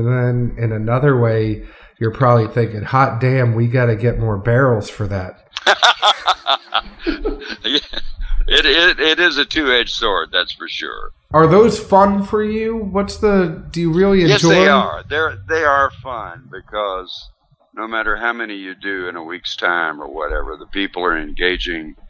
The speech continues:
Speaker 2: The people are sincere in wanting to try to get the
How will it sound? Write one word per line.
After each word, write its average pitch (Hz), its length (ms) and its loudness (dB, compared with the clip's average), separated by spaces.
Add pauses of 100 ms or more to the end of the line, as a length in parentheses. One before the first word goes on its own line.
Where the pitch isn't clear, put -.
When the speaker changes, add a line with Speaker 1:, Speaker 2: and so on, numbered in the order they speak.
(120)
Speaker 2:
The 82 100 -2
people 87 500 0
are 73 760 0 (480)
sincere 95 760 0
in 82 120 -4
wanting 85 360 -4
to - 100 -12
try 82 340 0
to 76 80 -12
get 82 240 -6 (340)
the 71 100 -8